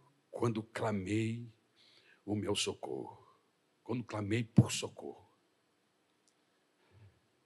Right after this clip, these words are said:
A palavra inclinar, como eu já falei, tem a ideia de esticar, estender.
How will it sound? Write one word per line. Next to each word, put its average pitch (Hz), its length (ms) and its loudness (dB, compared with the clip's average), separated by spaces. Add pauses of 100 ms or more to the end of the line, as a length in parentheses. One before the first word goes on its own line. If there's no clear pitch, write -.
(1160)
A 113 80 -4
palavra 165 560 4
inclinar, 117 800 -2
como 104 220 -4
eu 95 40 -2
já - 120 -10
falei, 101 340 -8
tem 117 280 -6
a 113 80 0
ideia 123 520 0
de 123 380 -4 (1120)
esticar, - 680 -2 (680)
estender. - 680 0